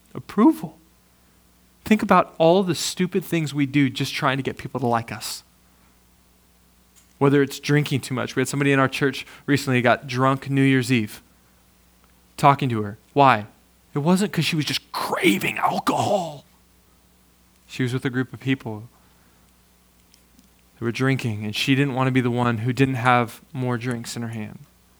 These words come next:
So she just kept drinking, just to be a part of the crew. It's like, "Honey, the God of the universe looks at you and goes, 'I love you. I,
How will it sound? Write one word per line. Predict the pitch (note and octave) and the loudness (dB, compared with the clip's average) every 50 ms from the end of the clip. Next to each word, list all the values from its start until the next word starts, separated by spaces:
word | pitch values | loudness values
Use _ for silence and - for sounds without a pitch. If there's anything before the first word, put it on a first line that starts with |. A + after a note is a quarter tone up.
| _ _ _ _ _ _ _ _ _ | _ _ _ _ _ _ _ _ _
So | - - - | -14 -10 -8
she | A2+ - - | -8 -6 -6
just | C#3 B2 - | -6 -6 -6
kept | - D3 - | -8 -8 -8
drinking, | - E3+ F#3 F#3+ - - D#3 A#2+ A#2 | -6 -6 -6 -6 -8 -10 -12 -12 -12
just | - - C3 - | -12 -12 -10 -8
to | - C#3 | -8 -4
be | C3+ C#3 | -2 -2
a | C3+ | -4
part | C#3 - - - C#3+ C#3+ D3 | -4 -6 -6 -4 -2 -2 -2
of | D3+ D3 | -4 -4
the | - D3+ | -8 -8
crew. | - - - A3+ A3 A3 - _ _ _ _ _ _ _ _ _ _ _ _ _ _ _ _ _ _ _ _ _ _ _ _ _ _ | -8 -6 -6 -6 -6 -8 -12 _ _ _ _ _ _ _ _ _ _ _ _ _ _ _ _ _ _ _ _ _ _ _ _ _ _
It's | - | -20
like, | - - - | -20 -16 -10
"Honey, | - A#2 C3+ C#3+ B2+ A2 G2+ F#2 - _ _ _ _ _ _ _ _ _ _ _ _ _ _ _ _ _ _ _ _ _ - | -6 -4 -2 -2 -2 -4 -6 -10 -16 _ _ _ _ _ _ _ _ _ _ _ _ _ _ _ _ _ _ _ _ _ -14
the | B2 | -12
God | A#2 - E2 B2 C#3 C#3+ C3+ | -8 -4 -2 0 0 0 0
of | C3 A#2+ | -2 -2
the | A#2+ | -2
universe | B2 C#3 D3 D3+ C#3 - - A#2+ A#2 - - | 0 0 0 0 -2 -4 -6 -8 -8 -8 -6
looks | C3+ C#3 C3 - - | -6 -6 -6 -6 -8
at | - | -10
you | A2 | -10
and | A2+ A#2 | -10 -10
goes, | A#2+ A2 - | -10 -10 -10
'I | A#2+ A#2+ B2 | -10 -8 -6
love | C3+ D3 F3 - - | -6 -6 -6 -6 -6
you. | G#3+ D#3+ C3+ D3 - _ _ _ _ _ _ _ _ _ _ _ _ _ _ _ _ _ _ _ _ _ _ _ _ _ _ - | -6 -6 -6 -10 -16 _ _ _ _ _ _ _ _ _ _ _ _ _ _ _ _ _ _ _ _ _ _ _ _ _ _ -6
I, | E3 A3 B3 | -4 -4 -4